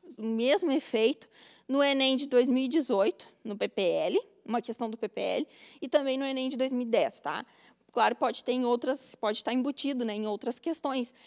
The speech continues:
Isso é pra lembrar vocês que o enem, ele costuma, né, se repetir em algumas coisas, né? Da mesma forma que ele costuma também trazer coisas novas. Então, a gente tem que tomar cuidado, né?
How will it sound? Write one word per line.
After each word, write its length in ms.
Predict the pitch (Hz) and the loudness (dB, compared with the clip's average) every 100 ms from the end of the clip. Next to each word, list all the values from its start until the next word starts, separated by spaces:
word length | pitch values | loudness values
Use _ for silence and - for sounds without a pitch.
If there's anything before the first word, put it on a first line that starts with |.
| - | -10
Isso 180 | 240 240 | -4 0
é 40 | 262 | 2
pra 160 | 262 | 4
lembrar 440 | 262 269 247 233 277 | 4 4 6 6 6
vocês 500 | 277 - 208 226 - | 2 0 0 0 -2
que 120 | - | 0
o 60 | 247 | 2
enem, 300 | 247 233 240 | 2 2 0
ele 160 | 262 | 0
costuma, 680 | 277 330 - - 233 294 285 | 0 0 -2 -4 0 0 0
né, 180 | 190 226 - _ | -2 -6 -14 _
se 200 | - 294 | -4 2
repetir 680 | 320 240 254 - 294 277 226 - _ - | 4 4 0 -4 -2 -2 -2 -8 _ -4
em 80 | 202 | 0
algumas 420 | 202 214 226 - | 0 0 -2 4
coisas, 600 | - 247 180 196 - - | 6 6 6 -2 -12 -14
né? 200 | - 190 - - - _ - | -10 -10 -10 -18 -20 _ 0
Da 160 | 285 | 2
mesma 400 | 302 285 302 381 | 6 4 4 2
forma 400 | 440 285 277 339 | 4 8 8 6
que 100 | - | 0
ele 120 | 339 | 0
costuma 420 | 330 302 - 285 320 | 2 -2 0 -2 0
também 240 | 285 285 | 0 -2
trazer 440 | - 262 277 262 | 0 0 4 2
coisas 440 | 262 254 277 320 392 | 4 4 6 2 0
novas. 680 | 330 254 240 196 - - - | 2 4 4 4 0 -12 -16
Então, 140 | - 226 | -8 -6
a 60 | |
gente 160 | 220 247 | -6 -4
tem 120 | 240 | -4
que 40 | |
tomar 300 | 294 269 277 | -2 0 -2
cuidado, 580 | - 427 247 175 180 233 | 2 2 4 4 2 -2
né? 160 | 233 | -6